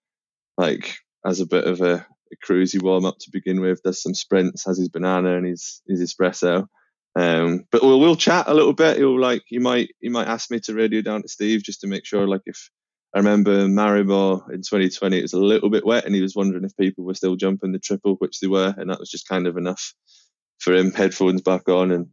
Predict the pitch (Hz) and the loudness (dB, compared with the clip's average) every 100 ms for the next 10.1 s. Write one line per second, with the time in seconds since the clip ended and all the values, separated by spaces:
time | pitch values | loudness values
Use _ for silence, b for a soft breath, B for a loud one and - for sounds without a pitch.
0 | - 87 87 - 95 98 - 85 87 87 | -6 -4 -2 0 2 0 -2 -8 -2 -2
1 | 85 85 _ _ _ _ _ _ _ _ | -2 -6 _ _ _ _ _ _ _ _
2 | 113 98 107 101 110 107 - 110 110 98 | 2 4 4 4 2 -2 0 2 4 4
3 | 101 98 98 87 95 98 92 92 98 98 | 4 4 2 2 2 2 2 2 4 2
4 | 92 95 110 107 - _ b b b b | 2 2 2 2 -4 _ b b b b
5 | _ 98 90 87 85 90 - _ _ _ | _ 0 2 2 0 -4 -10 _ _ _
6 | - 110 - 98 104 104 104 104 - 98 | 0 0 2 0 2 2 4 2 0 -2
7 | - 110 104 113 - 113 110 107 101 101 | 0 0 0 -2 -2 2 2 2 0 -2
8 | 104 113 113 113 113 - 98 92 98 98 | 2 2 2 0 -2 -4 -2 0 0 0
9 | 95 95 _ 104 101 - 98 90 95 95 | -2 -4 _ -2 -2 -2 -2 0 0 0
10 | 98 | 0